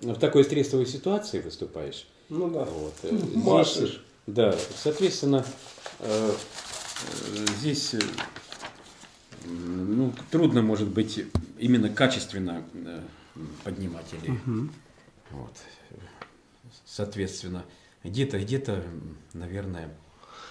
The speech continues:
Speaker 2: А у
Speaker 1: те-,
Speaker 2: них уже
Speaker 1: теряется
Speaker 2: опыт,
Speaker 1: техника.
Speaker 2: да, вот
Speaker 1: Да.
Speaker 2: какой-то, что они тут вот
Speaker 1: Да, я
Speaker 2: все это
Speaker 1: начал заниматься в
Speaker 2: Мгм.
Speaker 1: шестьдесят лет после тридцатилетнего перерыва. То
Speaker 2: Мгм.
Speaker 1: есть в восемьдесят втором году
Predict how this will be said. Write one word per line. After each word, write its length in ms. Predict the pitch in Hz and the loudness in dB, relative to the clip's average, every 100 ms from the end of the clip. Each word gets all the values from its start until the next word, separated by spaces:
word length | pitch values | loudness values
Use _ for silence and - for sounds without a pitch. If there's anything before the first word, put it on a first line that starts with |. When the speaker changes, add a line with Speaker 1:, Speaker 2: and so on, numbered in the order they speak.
| - - - - - - | -16 -14 -14 -16 -4 8
Speaker 2:
А 100 | 220 | 12
у 40 | |
Speaker 1:
те-, 60 | 277 | 12
Speaker 2:
них 160 | 320 285 | 12 12
уже 140 | 233 | 12
Speaker 1:
теряется 360 | 269 285 247 208 | 12 10 12 12
Speaker 2:
опыт, 140 | 180 | 12
Speaker 1:
техника. 280 | 180 170 156 | 12 10 10
Speaker 2:
да, 260 | 196 254 277 | 10 12 12
вот 100 | 277 - | 10 10
Speaker 1:
Да. 100 | 156 | 8
Speaker 2:
какой-то, 440 | 127 151 143 139 | 10 10 10 6
что 280 | - 147 127 | 6 8 12
они 260 | 135 185 | 12 12
тут 300 | 233 196 175 | 12 8 8
вот 200 | 165 156 151 92 | 8 6 6 0
Speaker 1:
Да, 140 | 85 69 | -2 6
я 140 | 175 196 | 6 8
Speaker 2:
все 140 | 143 | 6
это 240 | 131 135 117 - - 120 | 6 4 2 -4 -4 4
Speaker 1:
начал 360 | 131 - 110 - - | 4 6 2 0 0
заниматься 460 | 113 110 90 110 | 2 4 2 2
в 40 | 113 | 2
Speaker 2:
Мгм. 80 | 110 | 2
Speaker 1:
шестьдесят 300 | 120 135 190 | 2 2 4
лет 240 | 254 262 - - - - - - | 2 2 -8 -20 -20 -20 -20 0
после 260 | 131 - 120 | 2 2 0
тридцатилетнего 640 | 113 - - 175 196 120 | 0 0 2 2 2 0
перерыва. 460 | - 104 78 67 - - _ | 0 0 -2 -6 -10 -16 _
То 60 | 160 | 4
Speaker 2:
Мгм. 200 | 131 120 | 6 4
Speaker 1:
есть 180 | 120 95 | 0 -2
в 40 | |
восемьдесят 340 | 120 - 101 | 0 0 -4
втором 240 | - 101 87 | -2 -2 -2
году 380 | 85 82 76 | -6 -10 -10